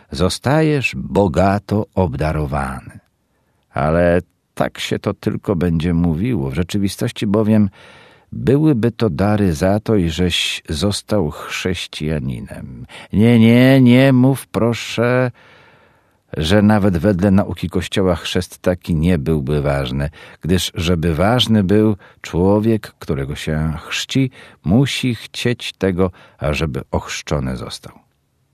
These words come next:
Napatrzyłem się dość kiedyś w Kijowie, a potem w drodze z Kijowa do Poznania, chrztom, do których się zmusza. Ale i temu też,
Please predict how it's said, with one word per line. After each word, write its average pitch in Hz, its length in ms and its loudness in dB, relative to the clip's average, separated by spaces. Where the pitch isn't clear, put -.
Napatrzyłem 95 720 2
się 90 200 0
dość 95 640 -2
kiedyś - 340 -4
w - 100 -18
Kijowie, 98 640 2
a - 120 -4
potem 73 540 0
w 60 80 -8
drodze 78 800 0
z - 140 -10
Kijowa 76 500 -2
do 73 100 -4
Poznania, 76 720 -2
chrztom, 175 800 -2
do 95 100 0
których 123 380 -2
się 117 160 -2
zmusza. 98 720 -4
Ale 85 300 0
i 98 80 0
temu 117 340 0
też, 143 540 -4